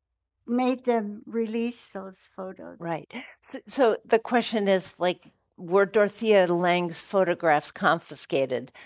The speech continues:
Speaker 2: by the government? Some of them were. Not all of them. What happened is there was a guy named Major Beasley, and Major Beasley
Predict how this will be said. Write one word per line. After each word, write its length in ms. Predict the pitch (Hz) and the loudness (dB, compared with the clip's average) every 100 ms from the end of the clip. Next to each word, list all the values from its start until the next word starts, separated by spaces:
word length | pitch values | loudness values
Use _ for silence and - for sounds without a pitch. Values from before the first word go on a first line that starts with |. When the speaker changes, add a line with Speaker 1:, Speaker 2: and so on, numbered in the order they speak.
| _ - | _ 0
Speaker 2:
by 160 | 156 | 2
the 100 | 156 | 2
government? 520 | 156 151 147 147 135 _ _ _ _ _ _ _ _ | 2 2 0 -6 -8 _ _ _ _ _ _ _ _
Some 360 | - - 233 214 | -10 -2 4 4
of 200 | 156 135 | 4 0
them 200 | 143 131 | -4 -4
were. 220 | 127 - _ _ _ _ _ _ _ _ _ - | -10 -14 _ _ _ _ _ _ _ _ _ -4
Not 500 | 196 208 202 196 - - | 2 4 6 4 0 -2
all 240 | 180 165 | 2 2
of 160 | 139 - | -2 -6
them. 240 | - 143 _ _ _ - _ - | -12 -12 _ _ _ -20 _ 0
What 160 | 196 | 0
happened 540 | - - 254 - 190 175 | 0 -2 -2 0 0 0
is 160 | 165 | -2
there 120 | 185 160 | -2 -2
was 240 | 165 156 | -2 -2
a 100 | 156 | -4
guy 240 | 170 165 | 0 0
named 340 | 165 165 160 160 | 0 -2 -2 -2
Major 480 | 175 214 226 311 269 | 0 -2 -4 -6 -4
Beasley, 840 | 233 190 175 135 131 104 - 113 _ _ _ _ | -6 -4 -4 -6 -6 -6 -6 -18 _ _ _ _
and 220 | 190 190 190 | -2 0 2
Major 480 | 220 285 277 359 | 2 2 -2 -4
Beasley 960 | 254 - 247 240 202 151 135 139 147 170 | -2 -4 -2 0 -2 -6 -2 -2 -2 -6